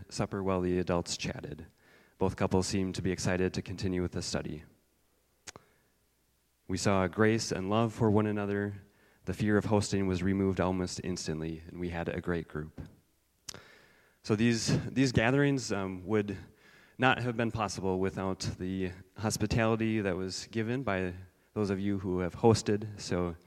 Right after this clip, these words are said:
um, on behalf of the pastors and, and the church, we want to say thank you for, for making this happen and, um, helping to,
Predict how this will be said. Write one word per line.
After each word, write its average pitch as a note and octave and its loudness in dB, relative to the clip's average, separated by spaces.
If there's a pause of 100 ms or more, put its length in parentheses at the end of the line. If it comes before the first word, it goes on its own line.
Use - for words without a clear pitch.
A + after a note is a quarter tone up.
(480)
um, F2 -4
on G2 -2
behalf G2+ 0
of F#2+ -2
the F2+ -2
pastors G#2+ 0
and, F2 -2
and F2 -4
the E2+ -6
church, G#2 2
we F#2+ -2
want F#2 0
to F#2 -4
say F2+ 0 (320)
thank G#2 0
you A#2+ 0
for, F2+ -2 (120)
for F#2 -2
making F#2+ -2
this F#2 -4
happen G2+ 0
and, E2 -6 (680)
um, F2 -4
helping F#2+ 2
to, F2+ -2